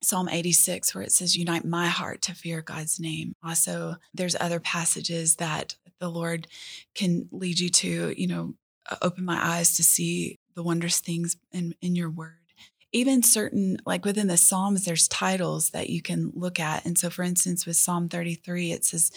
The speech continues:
"The steadfast love of the Lord." So we can, we can even ask before we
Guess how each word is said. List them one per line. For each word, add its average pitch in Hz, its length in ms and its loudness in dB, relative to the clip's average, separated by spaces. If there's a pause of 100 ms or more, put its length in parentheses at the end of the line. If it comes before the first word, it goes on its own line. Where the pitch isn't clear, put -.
(220)
"The - 60 0
steadfast 180 600 4
love 175 120 -2
of 170 80 -2
the 165 80 -2
Lord." 170 380 -4
So 190 160 2
we 202 100 -2
can, 196 300 0 (380)
we 202 60 -6
can 202 140 2
even 190 260 2
ask 180 480 2
before 180 340 -4
we 180 280 0